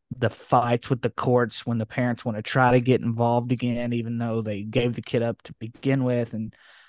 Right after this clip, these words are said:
all the emotional roller coasters you go through trying to adopt a kid, it's just, it's just hard. And I think that the, the government on both sides of the aisle have failed us and, or failed the kids really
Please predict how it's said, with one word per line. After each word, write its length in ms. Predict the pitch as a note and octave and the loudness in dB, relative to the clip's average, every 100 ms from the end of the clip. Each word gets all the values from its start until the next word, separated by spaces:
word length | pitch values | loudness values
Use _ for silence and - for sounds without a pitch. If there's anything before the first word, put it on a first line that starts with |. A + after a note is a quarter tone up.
| _ | _
all 140 | - | 2
the 120 | B2 A2 | 4 6
emotional 420 | A#2 C3 B2+ A2 | 8 6 4 0
roller 220 | A#2 A#2 | 0 0
coasters 500 | - B2 - A#2+ A2+ | 0 -2 0 -6 -4
you 80 | A#2 | -2
go 220 | B2 A#2 | -2 -2
through 420 | - B2+ A#2+ A#2+ | -2 -4 -2 -6
trying 320 | A2+ - A#2 A2 | -6 -4 -2 -2
to 100 | G#2+ | -2
adopt 360 | A2 A#2 - | 0 0 0
a 40 | A2+ | -8
kid, 380 | - B2 A#2+ | -4 0 0
it's 100 | A2+ | 0
just, 240 | - B2+ - | -2 -2 0
it's 120 | C#3 | 2
just 160 | D#3 - | 2 0
hard. 420 | - A#2 A2 G2+ | -2 0 2 0
And 100 | A#2 | -2
I 80 | A2+ | -2
think 260 | B2+ A#2+ - | -2 -2 -2
that 200 | A2 - | -4 -4
the, 260 | G#2+ G2+ - - _ _ _ _ - | -6 -6 -12 -20 _ _ _ _ -2
the 140 | B2 | 2
government 580 | A#2+ A2+ A#2+ A#2 A2+ - | 4 6 6 2 0 -4
on 200 | A#2 A#2+ | -2 2
both 220 | A#2+ A2+ | 2 2
sides 260 | B2 A#2 A2+ | 0 0 -2
of 100 | G#2+ | -6
the 60 | |
aisle 260 | G#2+ A2+ A2 | -2 -2 -2
have 160 | A#2 | -6
failed 420 | - A#2+ A2+ A2+ - | -4 0 0 0 -2
us 480 | A2+ A2 - - _ _ _ | -4 -4 -6 -14 _ _ _
and, 120 | - - | -4 0
or 140 | B2+ | 0
failed 280 | - D3 A#2+ | 6 6 6
the 60 | |
kids 420 | G#2 - B2+ A2 G#2+ | 0 2 4 2 -2
really 400 | A#2 G#2+ G#2+ | -2 -2 -8